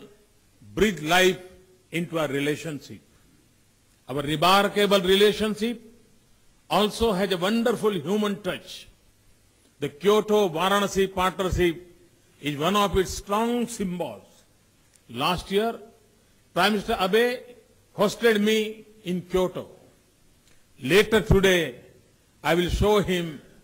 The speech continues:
the ancient heritage of Varanasi and our plans for its modern future. Finally, in recognition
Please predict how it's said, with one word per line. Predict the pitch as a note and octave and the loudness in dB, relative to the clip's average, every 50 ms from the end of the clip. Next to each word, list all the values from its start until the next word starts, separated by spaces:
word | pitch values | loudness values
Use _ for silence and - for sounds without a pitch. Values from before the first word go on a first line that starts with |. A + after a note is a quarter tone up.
| _ _ - | _ _ -10
the | C3+ C3+ | -8 -6
ancient | B2+ C3+ E3+ G3+ G3 F#3 - - F#3+ F#3 F#3 F3+ D3 | -2 -2 0 0 0 -2 -2 -4 -4 -4 -4 -6 -8
heritage | - - C#3+ E3 F3 D#3+ E3+ E3+ D#3+ D#3 C#3+ B2 - - - - _ _ _ _ _ | -6 -2 -2 0 0 0 0 0 0 0 -2 -6 -12 -20 -20 -20 _ _ _ _ _
of | - C3+ D3 - - B2 | -6 -4 -4 -6 -6 -6
Varanasi | C3+ C#3 C#3 C3+ C3+ B2+ A#2+ A2 - - G#2 F2 - - _ _ _ _ _ _ _ _ _ - - - | -4 -2 -2 -2 -2 -4 -6 -10 -12 -16 -20 -20 -20 -20 _ _ _ _ _ _ _ _ _ -20 -20 -14
and | - B2 C#3+ D3+ | -8 -6 -4 -2
our | D3 D#3 D3+ | -2 -2 -2
plans | - - F3+ G3 G3+ G3+ G#3 G3+ - - - - - - - _ _ _ _ _ - | -2 0 2 2 2 2 0 -2 -4 -8 -14 -18 -20 -20 -20 _ _ _ _ _ -4
for | D#3+ D#3+ | -4 -2
its | E3+ E3 - - D3 | -2 -2 -4 -6 -8
modern | D3 D#3 F#3 G#3+ A3 A3 A3 A3 G#3+ G#3 | -4 -2 2 4 4 4 4 4 2 -2
future. | - - - A3 A3 G3+ - - C#3+ A2+ - - - - _ _ _ _ _ _ _ _ _ _ _ _ _ _ _ - | -2 -2 -2 -2 -2 -2 -4 -8 -12 -12 -12 -16 -20 -20 _ _ _ _ _ _ _ _ _ _ _ _ _ _ _ -6
Finally, | C#3+ D#3 F3+ G3 G3+ G#3+ G#3+ A3+ B3 B3+ B3+ - - - - _ _ _ _ _ _ _ _ - | -2 -2 0 2 2 0 0 0 -2 -4 -8 -12 -18 -20 -20 _ _ _ _ _ _ _ _ -8
in | D#3 E3 E3+ | -6 -4 -2
recognition | D3+ F3+ F3+ - G#3+ G#3 G#3 A#3 A#3 A#3+ A#3 A#3+ A#3 A3 - A3 C4 C#4 C4+ B3+ | -2 -2 0 0 0 0 2 2 2 4 4 4 2 2 2 0 0 0 -2 -6